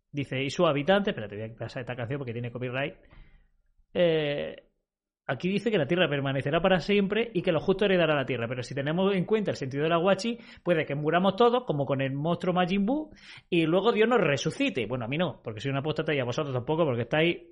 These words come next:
porque sois un apóstata cada uno, pero... Sin embargo, tanto las profecías de la Biblia como los sucesos actuales nos muestran que estamos en un momento crucial de la historia humana.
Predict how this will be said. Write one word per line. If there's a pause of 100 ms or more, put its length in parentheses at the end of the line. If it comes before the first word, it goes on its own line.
(260)
porque
sois
un
apóstata
cada
uno,
pero... (1600)
Sin
embargo,
tanto
las
profecías
de
la
Biblia
como
los
sucesos
actuales
nos
muestran
que
estamos
en
un
momento
crucial
de
la
historia
humana.